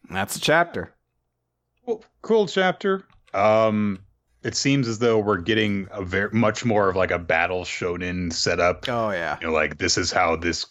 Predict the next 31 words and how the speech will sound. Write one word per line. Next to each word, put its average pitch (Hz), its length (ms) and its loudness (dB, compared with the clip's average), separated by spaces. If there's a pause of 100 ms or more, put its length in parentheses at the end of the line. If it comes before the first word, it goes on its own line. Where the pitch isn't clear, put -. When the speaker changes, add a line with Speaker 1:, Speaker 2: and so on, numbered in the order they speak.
Speaker 2:
member 82 460 -2
of, 80 240 -8
of 80 400 -2
mash's 80 360 -2
group 82 460 -4
has, 80 400 -2
uh, 76 440 0 (320)
this - 480 -4
level 80 240 0
of 80 80 -2
power 76 280 0
to 76 80 -4
draw 73 460 -2
on, 76 420 -8
and 76 180 -4
this 73 200 -4
member 73 180 -2
and 73 80 -6
this 69 140 -4
member 73 200 -4
and 73 80 -8
stuff - 240 -4
like 76 180 0
that. 80 260 2 (360)
And, 147 300 4
uh, 151 300 4
I 127 140 0
do 143 240 0
like 127 340 0
that, 120 340 -2
uh, 117 420 0